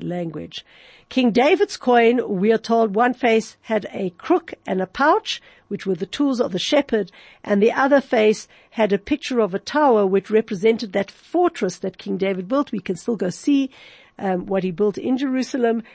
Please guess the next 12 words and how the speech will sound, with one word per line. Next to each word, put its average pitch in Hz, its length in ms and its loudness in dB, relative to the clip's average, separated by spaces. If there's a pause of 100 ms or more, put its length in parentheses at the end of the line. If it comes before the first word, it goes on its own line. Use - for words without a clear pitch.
(220)
and 226 260 2
that 269 240 2
was 233 380 4
alluding 247 480 2
to 226 120 -6
the 240 80 4
miracle 240 720 2
of 202 180 -2
how 220 280 2
the 214 120 0
shepherd 330 500 0
boy 196 360 2